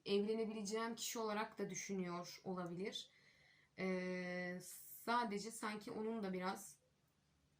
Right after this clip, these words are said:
zamana ihtiyacı var gibi. Çünkü dediğim gibi bir takım olayları zaten, e, bitirmiş, yeni bitirmiş yani. Yeni dediğim en, en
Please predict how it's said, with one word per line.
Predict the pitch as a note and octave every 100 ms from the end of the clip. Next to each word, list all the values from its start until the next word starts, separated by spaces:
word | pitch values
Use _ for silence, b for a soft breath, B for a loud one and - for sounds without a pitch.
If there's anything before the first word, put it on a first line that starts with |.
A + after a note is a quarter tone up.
| -
zamana | F#3+ F#3 F#3 G3 A3
ihtiyacı | G#3 - F3+ E3 E3 E3
var | E3+ E3
gibi. | D#3+ E3 F3 F#3
Çünkü | F#3+ -
dediğim | G3 G3+
gibi | F#3 D#3+
bir |
takım | - - F#3+
olayları | G3 F3+ F3+ F3+
zaten, | F#3 F#3+ - F3+ F#3 B B B B B _ -
e, | F3+ F3 F3 F3 D3+
bitirmiş, | E3+ - F#3 G#3 - -
yeni | - E3+ F#3 G#3+
bitirmiş | - - E3+ D#3 -
yani. | F3+ F#3+ F#3+ F3
Yeni | F3 E3+
dediğim | F3 F#3
en, | - F#3 F#3+ - _ - E3+ - _ _ _ -
en | - F3+ F3+